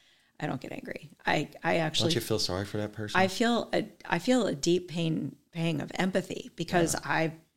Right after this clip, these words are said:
Speaker 1: I've been way down, further down that road and closer to that result than I care to talk about a lot 'cause I don't, I don't wanna relive it, but I understand.
Speaker 2: Mm-hmm.
Speaker 1: Um, and it's completely unrelated. It,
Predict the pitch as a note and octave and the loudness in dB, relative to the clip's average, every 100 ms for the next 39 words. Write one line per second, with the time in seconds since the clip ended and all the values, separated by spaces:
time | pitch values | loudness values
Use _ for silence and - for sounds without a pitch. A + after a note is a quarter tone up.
0 | - D3 D#3 F#3 E3+ A#3 B3+ - - - | -8 -4 0 2 6 6 6 2 -2 -2
1 | E3+ D#3 D3+ - - - - - - - | 0 0 0 -2 -2 -4 0 0 2 0
2 | - - - - - - - - - - | -4 -4 -4 0 0 0 0 0 -2 -2
3 | E3+ E3 D#3+ D#3+ - E3+ E3+ D3+ D3 - | 0 2 2 -2 -4 -2 0 0 -2 -8
4 | _ _ _ C#3 B2 - E3+ D3 E3+ D#3 | _ _ _ -6 -6 -2 0 0 -2 -4
5 | D#3+ D3+ - - - - - D#3 D3 - | -2 -2 -2 0 0 0 -2 -2 -2 -2
6 | - - _ _ _ _ - F3 F3 E3+ | -6 -12 _ _ _ _ 2 4 4 2
7 | D#3+ D#3 E3+ B3+ F3 - D#3+ D#3 E3 D#3+ | 0 0 2 2 2 -2 -2 0 0 0
8 | C#3+ - G#3 G3+ - - F#2+ F#2 F2+ F#2 | -2 0 0 0 -2 -6 -6 -4 -2 -4
9 | F#2+ - - - F#3+ F3 D#3+ D3+ D3+ D3 | -6 -12 -6 4 6 8 6 4 2 -2
10 | - - _ _ F#3 F3+ E3+ - F#3 F#3+ | -6 -16 _ _ 4 6 4 4 2 4
11 | - G3+ A3 B3 F#3+ - F#3+ F3+ D#3 E3 | 0 2 2 2 2 4 4 2 2 2
12 | G3 E3 D3+ D3 D3+ - - _ _ _ | 2 2 0 -2 -6 -12 -20 _ _ _
13 | G3 | -4